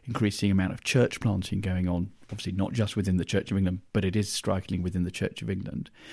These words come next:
I know that's not a new phenomenon, but it is something which is now being engaged with very proactively across the whole of the Church of England. I think virtually every diocese has some sort of church planting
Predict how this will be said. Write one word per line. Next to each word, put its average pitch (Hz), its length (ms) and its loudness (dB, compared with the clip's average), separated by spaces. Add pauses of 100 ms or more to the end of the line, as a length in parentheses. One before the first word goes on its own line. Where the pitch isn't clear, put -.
(200)
I 120 60 4
know 165 120 10
that's 190 200 4
not 139 140 8
a 113 40 8
new 120 260 12
phenomenon, 90 640 2 (580)
but 131 240 4
it 147 120 8
is 147 140 6
something 123 520 8
which 113 240 2
is 113 120 4
now 113 680 6 (120)
being 98 540 6 (760)
engaged 117 480 6
with 98 140 2
very 120 320 6
proactively 101 600 0
across 113 340 -2
the 110 80 -2
whole 131 400 0
of - 80 -4
the - 80 -4
Church - 280 -4
of 110 80 -6
England. 95 320 2
I 117 40 -4
think - 220 -4
virtually 120 380 0
every 104 300 0
diocese 98 600 -2
has - 180 -6
some 104 340 0
sort - 300 -4
of 113 160 -8
church - 300 -4
planting - 480 -4